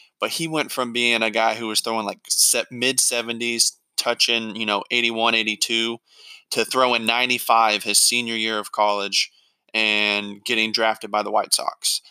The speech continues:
And this whole story, and, you know, he's, he's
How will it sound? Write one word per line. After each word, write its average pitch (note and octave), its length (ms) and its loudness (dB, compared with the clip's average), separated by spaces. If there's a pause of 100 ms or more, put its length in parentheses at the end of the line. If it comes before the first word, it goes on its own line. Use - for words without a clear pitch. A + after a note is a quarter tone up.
(120)
And A2 180 0
this G#2+ 140 4
whole B2+ 220 4
story, A#2 420 2
and, G#2+ 260 -4
you A#2 120 -6
know, G#2 200 -2
he's, B2+ 380 2 (300)
he's - 640 2